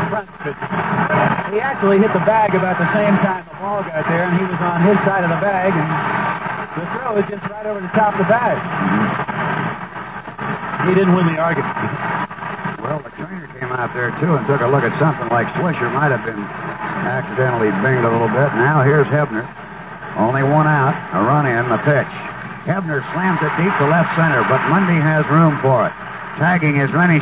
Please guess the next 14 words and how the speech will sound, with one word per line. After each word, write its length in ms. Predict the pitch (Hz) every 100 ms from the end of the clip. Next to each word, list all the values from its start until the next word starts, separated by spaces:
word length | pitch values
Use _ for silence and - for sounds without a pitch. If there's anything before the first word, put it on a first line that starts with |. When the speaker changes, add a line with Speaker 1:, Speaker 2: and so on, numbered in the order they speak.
| -
Speaker 2:
Stennett, 300 | 139 143 175 - - - -
and 320 | 113 143 143
draws 340 | 117 165 185 151
the 120 | 139
throw, 440 | 123 127 139 196
two 180 | 165 165
down. 340 | 147 131 87 58 - - - - - - - - - - - - - - - - - -
Now 240 | 117 135
the 80 | 147
batter 280 | 127 135 139
will 120 | 131
be 80 | 131
Al 240 | 131 131
Oliver. 400 | 135 156 147 98